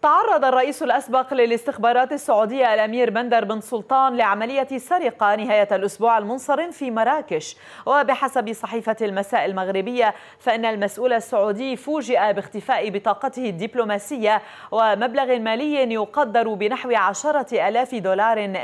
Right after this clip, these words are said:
أمريكي، إضافة إلى بطاقة مصرفية في ظروف غامضة. وبالعودة إلى محلياتنا، من قلب عرسال مجدداً، الأهالي يتحدثون عن علاقتهم بالمسلحين،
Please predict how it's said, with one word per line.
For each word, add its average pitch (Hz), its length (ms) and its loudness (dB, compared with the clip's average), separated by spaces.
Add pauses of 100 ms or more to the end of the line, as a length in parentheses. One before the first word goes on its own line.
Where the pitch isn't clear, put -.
أمريكي، 190 520 -6 (320)
إضافة 208 480 0
إلى 240 300 0
بطاقة 202 560 -2
مصرفية 226 840 -2 (320)
في 277 240 -4
ظروف 175 420 -6
غامضة. 139 760 -4 (1900)
وبالعودة 285 640 4
إلى 269 240 2
محلياتنا، 247 1000 0
من 202 320 -6
قلب 294 360 -2
عرسال 202 520 0
مجدداً، 214 720 -2
الأهالي 240 600 0
يتحدثون 208 720 -4
عن 196 220 -2
علاقتهم 202 640 -2
بالمسلحين، 170 840 -4